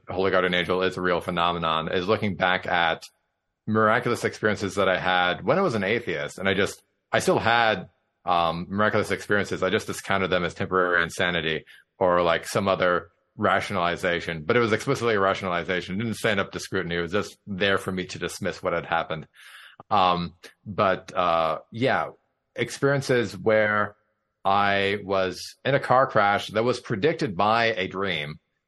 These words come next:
where I had the dream of being in a car and it going, crashing and going over the edge and into a forest and, uh, landing and surviving, but being really beat up. Had a very, very similar experience,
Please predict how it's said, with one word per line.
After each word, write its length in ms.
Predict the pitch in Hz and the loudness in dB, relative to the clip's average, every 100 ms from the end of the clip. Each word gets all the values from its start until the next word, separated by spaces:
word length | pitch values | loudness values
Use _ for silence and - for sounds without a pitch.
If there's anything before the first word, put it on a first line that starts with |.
| 92 | -4
where 340 | 101 98 98 | 2 4 4
I 80 | 98 | 4
had 200 | 98 120 | 2 0
the 60 | 104 | 0
dream 400 | 95 104 104 101 | -2 0 0 2
of 280 | 95 82 85 | 0 -2 -4
being 360 | 107 107 107 98 | -2 0 0 -2
in 100 | 95 | -4
a 80 | 92 | -2
car 520 | 104 98 98 92 - _ _ | 0 4 4 2 -4 _ _
and 200 | 95 92 | -2 0
it 180 | 92 - | -2 -2
going, 580 | 107 101 98 95 92 95 | 0 2 2 0 -6 -10
crashing 360 | - 120 113 113 | 0 0 0 -2
and 100 | 101 | -2
going 240 | 104 98 101 | 0 -2 0
over 240 | 104 101 | 0 0
the 240 | 85 90 | -2 -4
edge 440 | 87 92 85 - - _ _ _ | 0 0 -2 -6 -16 _ _ _
and 260 | 107 92 90 | -2 -2 0
into 260 | 104 95 92 | -4 -4 -6
a 40 | |
forest 560 | - 87 - - - - _ _ _ _ _ - | -4 -4 -4 -10 -18 -20 _ _ _ _ _ -2
and, 680 | 101 95 92 90 90 87 - | 2 2 2 0 -4 -8 -2
uh, 360 | 90 85 85 92 | 0 2 0 0
landing 460 | 110 127 120 117 | 0 0 0 0
and 100 | 101 | -2
surviving, 540 | - 92 87 98 120 90 | -4 0 2 4 0 -2
but 120 | 87 | -4
being 180 | 98 90 | -4 0
really 260 | 98 92 | -2 -2
beat 180 | 87 87 | -2 -2
up. 220 | 78 80 _ _ _ _ _ _ _ _ _ _ - | -2 -4 _ _ _ _ _ _ _ _ _ _ -4
Had 140 | 107 | -2
a 40 | 110 | 0
very, 400 | 104 143 165 156 | 2 4 4 2
very 300 | 131 147 131 | 4 2 2
similar 440 | - 143 139 127 | 0 -2 0 -2
experience, 600 | - - 127 110 95 | -2 -4 0 2 0